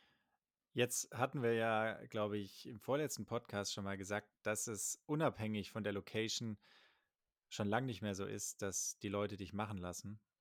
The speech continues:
sondern dass die dich auch nach dem Erfolg da letztes Jahr definitiv mehr auf dem Zettel haben.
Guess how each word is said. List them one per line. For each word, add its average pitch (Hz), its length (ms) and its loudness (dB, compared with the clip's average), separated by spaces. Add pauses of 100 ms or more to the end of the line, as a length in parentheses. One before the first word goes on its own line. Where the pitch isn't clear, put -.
(280)
sondern 95 800 -2
dass 95 260 -2
die 98 160 -6
dich - 500 -4
auch 120 380 4
nach 113 240 0
dem 110 200 -2
Erfolg 107 360 -2
da 110 80 -2
letztes 104 400 -4
Jahr 104 180 2
definitiv 107 560 -6
mehr 110 200 -2
auf - 60 -8
dem 98 140 -8
Zettel 95 320 -6
haben. 104 280 -6